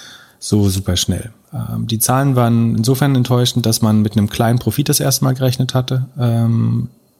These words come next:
es gab stattdessen aber einen, einen, einen Verlust, einen kleinen. Ähm, und man ist im Q vier auch nur noch vierzig Prozent gewachsen. Was ich ganz spannend fand, ähm,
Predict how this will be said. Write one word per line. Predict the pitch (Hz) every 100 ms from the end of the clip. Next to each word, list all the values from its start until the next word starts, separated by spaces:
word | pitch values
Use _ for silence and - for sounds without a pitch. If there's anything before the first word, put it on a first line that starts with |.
| _ -
es | 110
gab | - 107
stattdessen | - 110 110 117
aber | 107 107
einen, | 107 104
einen, | 113 101
einen | 110 101
Verlust, | 107 135 - -
einen | 135 131 127
kleinen. | 127 131 123 127 - - - - - - _ _ _ -
Ähm, | 117 104 104 107 - _ _ _ _ _ _ _ _
und | - 117
man | 110
ist | 110
im | 110
Q | - 104
vier | - 120 107
auch | 104
nur | 104
noch | 101
vierzig | - 98 - -
Prozent | 92 - 92 98 - _ _
gewachsen. | - 98 131 - - - - - -
Was | 117
ich | -
ganz | 110
spannend | - 139 123
fand, | - 113 185 - _ -
ähm, | 113 110 107 110 107 110